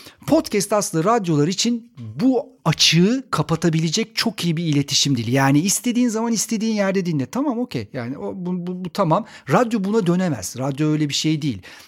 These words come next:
Yani işte çıkış noktası itibariyle öyle değil. Ama biz podcast'i kullanarak o ihtiyacı cevap verebiliriz.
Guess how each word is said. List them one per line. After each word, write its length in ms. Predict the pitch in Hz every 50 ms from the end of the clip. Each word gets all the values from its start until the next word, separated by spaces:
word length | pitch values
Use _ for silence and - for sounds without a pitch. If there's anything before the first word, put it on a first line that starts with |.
| _ _ _ -
Yani 340 | 127 123 110 117 123 123 120 131 131 139 151 180 175
işte 240 | - - - - 117 117 - - -
çıkış 400 | - - - - - 165 - -
noktası 380 | 147 131 - - 135 120 - 131
itibariyle 760 | 127 120 - 127 123 131 127 127 135 135 120 123 175 196 - - _ -
öyle 360 | 220 233 180 139 160 202 170
değil. 140 | 185 147 113
Ama 200 | - 160 196 214
biz 120 | 254 - -
podcast'i 500 | - 269 254 - - 196 170 - - 165
kullanarak 580 | - 226 233 226 214 165 151 214 269 262 - - - - - - _ -
o 140 | 208 247
ihtiyacı 520 | 240 208 147 - - 170 160 160 170 254 226
cevap 420 | 185 190 190 196 226 220 220 -
verebiliriz. 580 | 180 170 175 165 180 170 170 135 107 - -